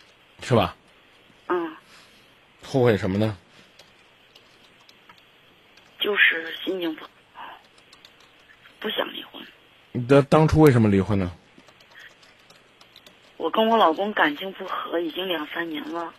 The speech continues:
Speaker 1: 嗯。
Speaker 2: 就因为他是老思想，就是，就是性格比较内向，就是说，我性格比较外向。我出去工作了，工作上比较忙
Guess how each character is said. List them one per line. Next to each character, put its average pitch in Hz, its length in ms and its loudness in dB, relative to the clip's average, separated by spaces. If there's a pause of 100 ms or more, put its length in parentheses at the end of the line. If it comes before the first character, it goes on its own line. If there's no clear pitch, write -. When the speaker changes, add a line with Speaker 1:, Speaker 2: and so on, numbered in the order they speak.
Speaker 1:
嗯。 95 260 -4 (1300)
Speaker 2:
就 226 140 -2
因 220 200 2
为 208 240 4
他 226 340 4
是 240 100 0
老 175 220 0
思 220 340 -10
想， - 180 -6 (160)
就 190 240 -10
是， 196 80 -8 (320)
就 208 140 -6
是 208 100 -4 (140)
性 254 140 -8
格 175 120 2
比 156 220 -8
较 170 80 -20
内 185 200 -6
向， 175 340 0 (840)
就 180 220 -4
是 180 120 -10
说， 175 300 -6 (880)
我 156 80 -16
性 208 220 -2
格 180 120 2
比 170 120 -6
较 160 140 0
外 214 240 8
向。 151 280 -10 (1600)
我 170 80 -14
出 214 180 -2
去 208 140 -16
工 202 220 -12
作 202 180 8
了， 156 360 4 (220)
工 190 200 -2
作 196 140 4
上 180 140 4
比 165 120 -4
较 160 140 0
忙 156 460 -4